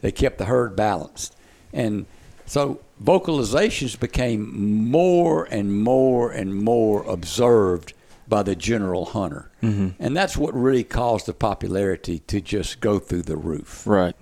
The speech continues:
Speaker 2: You could even, I, I guess you could see that more on, like, a, like, a, a more modern scale, I guess, as I can remember, like, in the place where I grew up at when I was younger, there was still, not a lot, but they, there was still some dog running and,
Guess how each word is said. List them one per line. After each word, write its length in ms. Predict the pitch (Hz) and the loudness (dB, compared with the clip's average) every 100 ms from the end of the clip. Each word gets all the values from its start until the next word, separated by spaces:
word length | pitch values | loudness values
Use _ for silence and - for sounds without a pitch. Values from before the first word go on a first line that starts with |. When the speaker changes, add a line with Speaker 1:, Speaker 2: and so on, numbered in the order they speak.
| _ _ _ _ _ _ _ _ | _ _ _ _ _ _ _ _
Speaker 2:
You 160 | 123 180 | 0 2
could 140 | 196 | 2
even, 280 | 127 117 110 | 4 2 2
I, 260 | 117 110 78 - | 0 0 -2 -2
I 120 | 117 | 0
guess 240 | 123 139 | 2 0
you 100 | 131 | 0
could 140 | 113 98 | 0 0
see 160 | 120 | 2
that 220 | 113 104 - _ - | 2 2 0 _ -20
more 380 | - 123 120 127 | -8 0 2 2
on, 80 | 107 | 4
like, 220 | 101 98 | 2 2
a, 200 | 92 90 | 2 2
like, 160 | 101 101 | 0 0
a, 140 | 92 - _ _ _ _ _ _ _ _ | -2 -4 _ _ _ _ _ _ _ _
a 60 | 113 | 2
more 240 | 107 113 | 4 4
modern 480 | 107 107 117 113 107 | 4 4 4 4 2
scale, 420 | - - 113 117 | 0 2 4 4
I 100 | 104 | 4
guess, 380 | 95 107 107 - | 2 2 2 2
as 140 | 101 98 | 0 2
I 120 | 110 | 2
can 180 | 113 104 | 0 0
remember, 560 | 104 104 104 98 95 - _ _ _ _ _ - - | 0 2 2 2 0 -10 _ _ _ _ _ -20 0
like, 180 | 113 104 | 0 2
in 100 | 101 | 0
the 100 | 95 | 0
place 320 | 113 110 - | 2 2 4
where 100 | 92 | 2
I 100 | 107 | 4
grew 260 | 101 104 98 | 4 4 4
up 120 | 98 | 4
at 180 | 98 95 | 2 2
when 100 | 98 | 2
I 80 | |
was 160 | 90 92 | 2 0
younger, 380 | 101 110 95 - - - - - - _ | 0 2 0 -2 -12 -20 -20 -20 -20 _
there 120 | 123 | 6
was 140 | 131 - | 6 4
still, 480 | - 120 123 120 107 | 0 4 4 6 2
not 200 | 139 123 | 2 2
a 40 | |
lot, 480 | 101 98 98 82 - 107 | 2 2 2 2 -2 -2
but 180 | 110 | -2
they, 160 | 110 107 | 2 2
there 160 | 101 110 | 2 2
was 100 | 101 | 2
still 260 | - 113 | 0 0
some 180 | - 104 | 0 0
dog 300 | 104 104 104 | 2 4 4
running 540 | 101 104 104 104 101 98 | 4 2 2 2 2 0
and, 260 | 98 95 | 0 -2